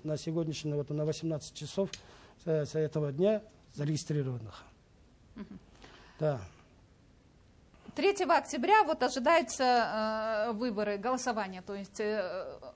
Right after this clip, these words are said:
Speaker 2: перед этим вот мы проводим прямой эфир. Скажите, пожалуйста, как и, какие ваши пожелания телезрителям, тем, которые будут отдавать свои голоса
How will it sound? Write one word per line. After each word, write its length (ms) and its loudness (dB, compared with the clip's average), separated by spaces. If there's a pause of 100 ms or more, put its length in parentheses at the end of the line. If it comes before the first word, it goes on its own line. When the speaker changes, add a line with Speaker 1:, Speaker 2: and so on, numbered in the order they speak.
(200)
Speaker 2:
перед 260 -4
этим 360 -4
вот 240 -4
мы 280 -2
проводим 440 -2
прямой 360 -2
эфир. 200 -6
Скажите, 480 -6
пожалуйста, 460 -6
как 260 -4
и, 280 -4
какие 280 -8
ваши 280 -6
пожелания 600 -6 (280)
телезрителям, 720 -6
тем, 300 -2
которые 360 -4
будут 340 -8
отдавать 420 -6
свои 220 -8
голоса 480 -4